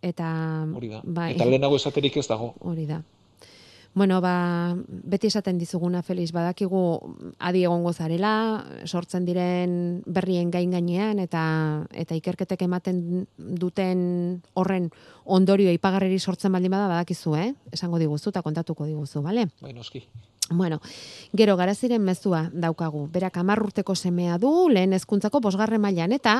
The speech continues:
Speaker 1: aste honetan gelakide bat musukorik gabe joaten hasi da eskolara, mediku ziurtagiria aztertu eta gero.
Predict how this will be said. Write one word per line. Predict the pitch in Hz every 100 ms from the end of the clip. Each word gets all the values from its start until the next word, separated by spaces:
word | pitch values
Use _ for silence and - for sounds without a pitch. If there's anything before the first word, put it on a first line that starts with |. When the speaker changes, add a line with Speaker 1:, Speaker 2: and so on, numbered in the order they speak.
| -
Speaker 1:
aste | 190 - 220
honetan | 220 226 240
gelakide | 190 180 196 214 214
bat | 226 - -
musukorik | 175 - 208 185 156
gabe | 160 160 160
joaten | 165 - 160
hasi | 165 180
da | 170
eskolara, | - 202 202 233 269
mediku | 185 180 190 240
ziurtagiria | - 190 190 - 190 175 190 226 240 -
aztertu | 175 - 180 190 240 233 -
eta | 160 160
gero. | 160 135